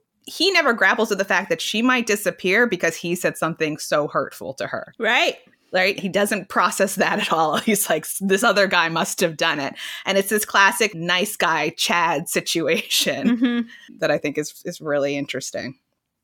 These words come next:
Speaker 2: Yeah. I just, re-, I really like that there's a world in which Steven Yeun did nothing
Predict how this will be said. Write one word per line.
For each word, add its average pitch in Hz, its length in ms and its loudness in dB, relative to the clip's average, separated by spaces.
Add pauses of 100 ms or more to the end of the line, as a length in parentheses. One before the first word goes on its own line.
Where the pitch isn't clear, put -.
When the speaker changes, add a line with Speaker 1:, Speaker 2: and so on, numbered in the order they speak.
(120)
Speaker 2:
Yeah. 170 240 -2 (180)
I 247 140 2
just, 480 280 2
re-, 262 140 -2
I 240 120 2
really 269 340 2
like 214 300 0
that 185 280 0
there's 208 240 2
a 190 60 -2
world 202 320 0
in 175 100 -4
which 170 180 -6
Steven 190 460 -6
Yeun 185 240 -6
did 160 200 -2
nothing 180 380 -8